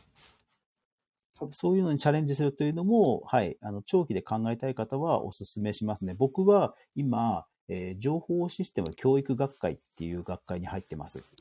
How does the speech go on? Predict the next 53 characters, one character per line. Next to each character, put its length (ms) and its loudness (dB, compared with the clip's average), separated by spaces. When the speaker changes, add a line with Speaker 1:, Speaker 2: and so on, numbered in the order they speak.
Speaker 1:
あ、 80 -10
プ 80 0
ロ 120 2
フ 80 0
ィ 40 4
ー 40 0
ル 80 0
と 80 -10
か 120 -4
も 80 -6
書 80 -16
か 140 4
れ 80 4
て 140 -8
ま 120 -10
す 100 -12
よ 80 -4
ね。 60 -6
も 120 8
う 40 4
学 160 6
会 60 -2
Speaker 2:
そ 120 6
う 60 -
で 60 -2
す 40 0
ね、 100 -4
は 120 2
い。 180 -6
Speaker 1:
す 220 0
ご 140 10
い 80 8
や 100 4
っ 100 -10
ぱ 80 0
箔 320 4
が 120 6
つ 140 -8
き 120 -2
ま 140 4
す 160 -6
よ 100 -6
ね。 240 -8
Speaker 2:
あ、 60 -8
や 360 4
っ 40 2
ぱ 80 4
学 140 0
会 180 6
っ 40 0
て 80 2
い 260 6
う 260 2